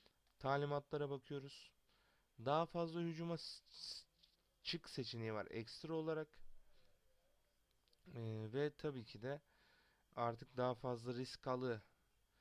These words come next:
kapatıyor ve içeriği zorlayarak orta yap noktasını otomatik, e, seçiyor bizim için. Bakın, içeriği zorlayarak orta yap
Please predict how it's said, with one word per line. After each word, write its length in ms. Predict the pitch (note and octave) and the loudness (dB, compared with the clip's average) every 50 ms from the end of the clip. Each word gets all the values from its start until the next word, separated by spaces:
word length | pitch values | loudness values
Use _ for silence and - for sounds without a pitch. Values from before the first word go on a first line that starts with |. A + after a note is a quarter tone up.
| _ - _ _ _ _ _ - | _ -20 _ _ _ _ _ -6
kapatıyor 720 | - C3+ B2 - C3 B2 A2+ - - A2 G#2+ A2 B2 C#3 - - - - - - - - - - _ _ _ _ _ _ _ _ _ _ _ _ _ _ _ _ _ _ _ _ _ _ _ _ _ _ _ _ _ _ _ - | -6 -4 -2 -2 -2 -4 -4 -6 -6 -4 -4 -4 -4 -6 -8 -14 -16 -16 -18 -18 -20 -20 -20 -20 _ _ _ _ _ _ _ _ _ _ _ _ _ _ _ _ _ _ _ _ _ _ _ _ _ _ _ _ _ _ _ -18
ve 500 | - A2 G#2+ A2 A2+ A#2+ A#2+ B2+ C#3 C#3 - - - _ _ _ _ _ _ _ _ - | -16 -14 -10 -4 0 2 2 2 0 -4 -10 -20 -20 _ _ _ _ _ _ _ _ -16
içeriği 420 | A#2+ A2+ - - C3+ C3 C#3 C#3+ | -14 -10 -6 -4 -4 -4 -4 -4
zorlayarak 600 | C3+ A#2+ C3 C3 B2+ A#2+ B2+ C#3 C#3+ C3+ B2+ A2+ - | -6 -2 -2 -2 -2 0 0 0 2 2 0 -2 -2
orta 380 | - A2+ A#2+ A2+ A2 - - C#3 | -2 -2 -2 -2 -4 -2 0 2
yap 320 | C3+ B2 A2 G#2 - - - - - _ _ _ _ _ _ _ _ _ _ _ _ _ _ _ _ _ _ _ - | 2 2 2 0 -4 -10 -20 -20 -20 _ _ _ _ _ _ _ _ _ _ _ _ _ _ _ _ _ _ _ -6
noktasını 840 | A#2+ A#2 A#2 A#2 A#2 - - B2+ A2+ - - - A#2 B2 C3 D#3 G3 - _ _ _ _ _ _ _ _ _ _ _ _ _ _ _ _ _ _ - | -4 -2 -2 -2 -4 -6 -6 -6 -6 -6 -10 -8 -8 -8 -8 -8 -12 -18 _ _ _ _ _ _ _ _ _ _ _ _ _ _ _ _ _ _ -4
otomatik, 760 | C3+ C3 A#2 - C#3 C3 B2 A#2 - - C#3 - - - - - _ _ _ _ _ _ _ | -4 -2 0 0 0 0 0 -2 -4 -10 -14 -16 -18 -20 -20 -20 _ _ _ _ _ _ _
e, 480 | - C3+ - G2+ G2+ G2+ F#2+ F2 F2 F2+ F#2 G#2+ | -18 -12 -10 -8 -8 -8 -8 -10 -12 -14 -14 -16
seçiyor 500 | - - - C#3 C#3 - - C3+ B2 G#2+ | -16 -8 -8 -6 -6 -4 -4 -4 -4 -4
bizim 200 | G#2 G2 G#2 G#2+ | -6 -8 -10 -10
için. 280 | - - - D3 - | -10 -10 -12 -8 -6
Bakın, 240 | - B2 A#2 - G#2+ | -6 -6 -6 -6 -10
içeriği 320 | A2 - - B2+ A#2+ A#2+ | -10 -8 -6 -4 -4 -4
zorlayarak 480 | A2+ A#2 B2+ B2 A#2+ B2 B2 A2+ A2 - | -4 -4 -4 -4 -2 -2 -4 -4 -4 -2
orta 260 | A#2+ A#2+ A2+ A#2 - | -4 -4 -2 -2 0
yap 160 | B2 A2+ G#2+ | 0 0 -2